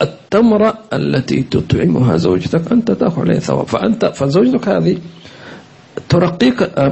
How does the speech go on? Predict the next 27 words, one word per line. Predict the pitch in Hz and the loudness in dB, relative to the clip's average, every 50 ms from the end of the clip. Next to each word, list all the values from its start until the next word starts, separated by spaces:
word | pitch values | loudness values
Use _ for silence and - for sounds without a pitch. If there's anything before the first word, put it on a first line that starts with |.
| 139 - 135 131 123 127 - | 0 0 0 0 0 -2 -2
التعاون | 135 135 - - 139 165 202 220 208 190 | -4 -2 -2 0 0 2 2 2 2 2
معها | 185 165 165 196 | 2 2 2 0
ترقيك | 202 - 196 185 175 - 226 226 226 - | 0 0 -2 -2 -2 0 -2 -2 0 -2
إلى، | 170 165 160 156 160 - | 0 0 0 0 0 0
إلى | 135 127 131 127 123 | 0 2 2 2 2
مقام | 120 - - - - 165 180 196 170 143 - - - - - - - - - - - - - - - | 0 -2 -4 -2 0 0 2 2 2 2 0 -4 -8 -16 -20 -20 -20 -20 -20 -20 -20 -20 -8 -2 0
كبير. | 185 240 233 208 170 - | 2 4 4 4 4 4
وكذلك | 165 170 170 196 226 294 370 381 339 247 - 185 | 2 2 2 2 2 2 2 2 2 2 2 2
هي، | 165 160 139 - - - - - - - - - - - - - - - - - - - - - - - - - - - - - - - - - - - - | 2 4 4 2 0 -2 -8 -16 -20 -20 -20 -20 -20 -20 -20 -20 -20 -20 -20 -20 -20 -20 -20 -20 -20 -20 -20 -20 -20 -20 -20 -20 -20 -20 -18 -18 -8 0 2
هي | 151 147 127 - - - | 4 4 4 2 2 0
إذا | 135 113 - - - 131 | 0 0 0 0 -2 -2
أطاعت | 143 170 170 123 - | -2 -2 -2 -2 -2
زوجها | 123 120 123 123 - - - 135 | -2 -2 -2 -2 -2 0 0 0
وصلت | 123 131 139 - - 208 196 175 | 2 0 0 0 2 2 2 0
خمسة | - - - - 175 160 - 156 | 0 -2 -4 -4 -2 -2 0 0
إلى | - - - - - | 0 0 -2 -2 -2
آخر | - - - - - | -2 -2 -2 -2 -4
حديث، | 147 - - 247 226 220 - - - - - - - - - - - - | -4 -2 0 2 2 2 0 -2 -8 -16 -18 -20 -20 -20 -20 -20 -6 0
قيل | - 220 202 180 | 2 2 4 4
لها: | 185 185 165 - | 2 2 0 0
"ادخل | - - 175 - 170 | -2 -4 -4 -2 -2
الجنة | 180 - 165 165 170 170 165 165 - | 0 0 2 2 2 2 2 0 0
من | - | 0
أي | 131 127 127 | 0 0 0
باب | 127 - 123 - 127 | 0 0 0 0 -2
شئت". | 131 - - 123 - - - - - - - - - - - - - | -2 -4 -4 -6 -6 -10 -14 -16 -20 -20 -20 -20 -20 -20 -20 -20 -14
فلذلك | - - - 143 151 156 202 214 226 202 - - 175 180 - - | -4 0 2 2 4 4 4 4 4 2 2 0 -2 -4 -4 -8